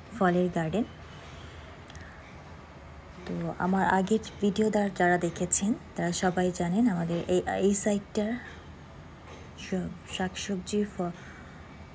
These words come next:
ফল এবং, আহ, পাতাবাহার ভ্যারাইটিস ফুলের গাছ ছিল।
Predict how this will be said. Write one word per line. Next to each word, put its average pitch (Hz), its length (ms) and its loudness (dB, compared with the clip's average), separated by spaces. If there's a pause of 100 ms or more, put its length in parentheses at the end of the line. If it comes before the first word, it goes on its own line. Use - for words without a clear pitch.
(380)
ফল 185 260 8
এবং, 170 520 0 (180)
আহ, 165 380 -8 (580)
পাতাবাহার 180 640 2
ভ্যারাইটিস 185 760 2 (680)
ফুলের 208 320 6
গাছ 165 260 2
ছিল। 170 360 -2